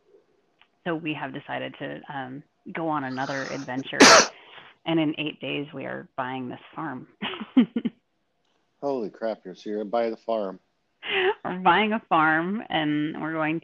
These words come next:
Speaker 1: to, uh, fix the dilapidated buildings such that we can put them to bed at the time that the flights open up and we can get back to the boat. And so that's the big crazy plan, is for us to continue this, um,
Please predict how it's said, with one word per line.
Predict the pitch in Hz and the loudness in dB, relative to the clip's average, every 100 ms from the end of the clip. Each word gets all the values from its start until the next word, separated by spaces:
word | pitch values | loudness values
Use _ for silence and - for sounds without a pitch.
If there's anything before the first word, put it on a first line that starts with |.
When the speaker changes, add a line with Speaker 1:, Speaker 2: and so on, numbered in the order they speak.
| - | -4
Speaker 1:
to, | 156 151 151 | -4 -4 -4
uh, | - 147 - | -2 -4 -4
fix | 185 - - | -8 -8 -8
the | |
dilapidated | 175 165 156 175 165 165 160 | -6 -4 -4 -2 -2 -2 -2
buildings | 147 151 170 190 - | -4 -2 -2 -4 -6
such | - - | -10 -8
that | - | -8
we | 165 | -6
can | 151 160 | -6 -6
put | 170 - | -8 -6
them | 175 175 | -6 -6
to | 180 | -6
bed | 165 160 190 240 - - - - - - - - - | -2 0 0 -4 -8 -18 -18 -18 -18 -20 -20 -6 -4
at | 190 | -2
the | 202 | -2
time | 180 185 196 | 0 2 2
that | 170 - | 0 -2
the | 160 | -4
flights | 165 175 170 - - | -2 -2 -2 -16 -10
open | 170 160 160 | -8 -4 -4
up | 151 170 | -4 -4
and | 151 | -6
we | 147 | -6
can | - 151 | -6 -6
get | 160 | -6
back | 143 - | -6 -8
to | 156 | -6
the | |
boat. | 247 311 - - | 0 0 -2 -6
And | 135 139 - | -8 -8 -10
so | |
that's | 147 151 - | -8 -8 -10
the | 170 | -12
big | 170 151 | -10 -10
crazy | - 151 151 151 | -8 -8 -6 -8
plan, | - 156 165 135 | -6 -6 -4 -4
is | 131 - | -8 -10
for | 139 | -12
us | - | -12
to | 139 | -12
continue | 147 143 135 143 147 | -10 -8 -6 -6 -6
this, | 139 - - - | -8 -12 -18 -10
um, | 143 139 139 | -8 -8 -10